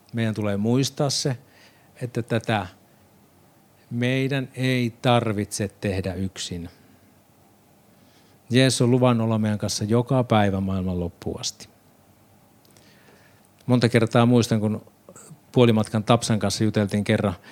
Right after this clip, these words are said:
kristillisen koulun ruokalassa, kun hän oli vierailulla. Ja hän oli silloin oikein semmoisessa myrskyn silmässä siinä. Puhuttiin niistä hänen kirjoituksista ja muista ja siitä ikään kuin sitä vainosta, mitä oli siellä yliopistolla. Niin hän vaan tuumasi, että myrskyn silmässä on tyyntä.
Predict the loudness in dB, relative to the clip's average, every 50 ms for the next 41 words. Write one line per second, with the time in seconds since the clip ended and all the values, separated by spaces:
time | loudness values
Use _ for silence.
0 | -20 -12 -4 0 0 0 0 0 -2 -2 -2 0 0 2 2 4 4 4 2 2
1 | 0 -2 -4 -4 -6 -4 -4 -2 -2 -2 0 2 2 2 0 0 -2 -4 -4 -6
2 | -6 -8 -8 -10 -12 -14 -20 -20 -20 -10 -6 -4 -2 -2 0 0 0 0 0 0
3 | 0 0 0 -2 -2 -2 -2 -4 -2 0 2 2 2 2 0 -2 -2 -2 0 0
4 | 0 0 0 -2 -2 -4 -6 -4 -2 -2 -2 -4 -6 -8 -14 -20 -20 -20 -20 -20
5 | -20 -20 _ _ -4 -2 -2 -2 0 0 0 2 2 2 0 0 0 0 2 2
6 | 2 2 0 0 2 2 2 4 2 0 -2 -6 -8 -10 -6 -4 -2 0 0 0
7 | 0 -2 -2 -2 -4 -6 -4 -4 -6 -6 -4 -4 -4 -4 -4 -6 -8 -12 _ _
8 | _ _ -8 -4 -2 -2 0 0 -2 0 0 2 4 6 6 6 6 4 2 0
9 | -2 -2 -2 -2 -2 -4 -4 -4 -2 -2 -4 -4 -8 -14 _ _ _ -20 -16 -14
10 | -10 -6 -6 -4 -4 -4 -4 -4 -2 -2 -2 -2 -4 -6 -6 -6 -8 -8 -8 -8
11 | -10 -12 -14 -16 _ -20 -20 -20 -20 -20 -20 -20 -20 -20 _ _ -6 -4 -2 -2
12 | -2 0 0 0 0 0 0 -2 -4 -6 -6 -4 -2 -2 -2 -2 -2 -2 -2 2
13 | 2 2 2 2 0 -2 -2 -2 0 0 -2 -2 -2 -2 -2 -2 -4 -8 -10